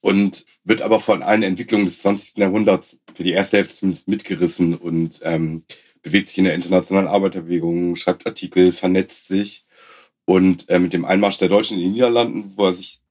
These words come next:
zeitweit, wo er dann gelebt hat, weil er aus de-, wo er herkommt,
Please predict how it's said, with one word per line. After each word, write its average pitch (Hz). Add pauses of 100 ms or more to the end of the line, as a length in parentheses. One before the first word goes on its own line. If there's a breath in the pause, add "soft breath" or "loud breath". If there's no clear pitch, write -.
(280)
zeitweit, 127
wo -
er -
dann 87
gelebt 95
hat, - (140)
weil 82
er 82
aus 82 (140)
de-, 78
wo 85
er 80
herkommt, 90